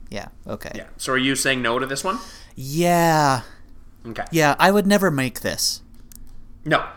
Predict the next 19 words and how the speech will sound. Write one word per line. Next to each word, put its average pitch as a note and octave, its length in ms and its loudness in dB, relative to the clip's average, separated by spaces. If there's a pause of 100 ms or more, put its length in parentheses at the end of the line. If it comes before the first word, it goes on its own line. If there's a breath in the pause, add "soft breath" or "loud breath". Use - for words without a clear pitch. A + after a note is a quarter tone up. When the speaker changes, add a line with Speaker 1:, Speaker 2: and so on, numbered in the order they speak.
Speaker 1:
So, G#2 500 -2 (380)
and C#3+ 100 4
if C#3+ 80 6
someone E3 220 4
handed D3+ 360 0
it D3+ 160 -2
to D#3 120 -4
me, D3 280 -4 (120)
I C3 140 -2
might A2+ 880 0
try C3+ 360 0
it, C#3+ 240 -2
but B2+ 120 -2
I'd A2+ 140 0
check - 220 -4
the A2+ 100 -6
potato G#2+ 380 -6
salad A#2+ 320 -2
first. C3+ 440 -4